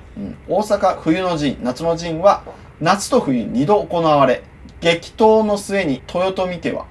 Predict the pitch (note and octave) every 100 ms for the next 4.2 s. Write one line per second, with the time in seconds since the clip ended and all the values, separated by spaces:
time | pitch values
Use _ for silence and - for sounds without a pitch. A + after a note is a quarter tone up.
0 | - - B2 B2 - A2+ G#2+ G#2 - F#3
1 | A#3 A#3 - - A#2 D3 C#3 A#2 A2 A#2+
2 | - - C#3+ A#2+ - - B2 B2 A#2 G3
3 | A#3+ - - - - B2 A2+ G#2 - E2
4 | -